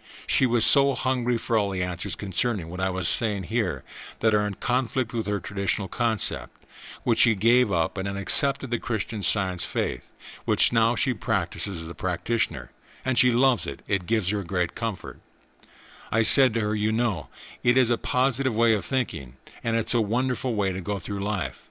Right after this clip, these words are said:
You help unnumbered people who will turn to you, but may I tell you, it is neither science nor religion."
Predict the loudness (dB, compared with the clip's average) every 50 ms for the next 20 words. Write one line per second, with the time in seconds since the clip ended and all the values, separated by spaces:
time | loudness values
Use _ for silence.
0 | _ _ -20 -20 -20 -14 -4 0 0 0 0 0 0 0 0 0 0 -4 -6 -4
1 | -4 -2 0 0 0 0 0 2 0 0 0 -2 -2 -2 -2 -2 -2 -4 -2 -2
2 | -2 -2 -2 -4 -4 -4 -2 -2 -2 -2 -2 -4 -6 -6 -6 -6 -8 -10 -14 _
3 | -20 -20 -18 -4 -2 -2 0 2 2 2 2 2 0 -2 -2 0 0 0 2 0
4 | -2 -4 -4 -8 -12 -18 -20 -20 -18 -6 -2 0 2 2 2 2 2 0 2 2
5 | 2 4 2 2 2 2 2 4 4 2 2 0 -2 -2 -4 -2 -2 0 0 0
6 | 0 0 0 0 0 -2 -4 -8 -10 -12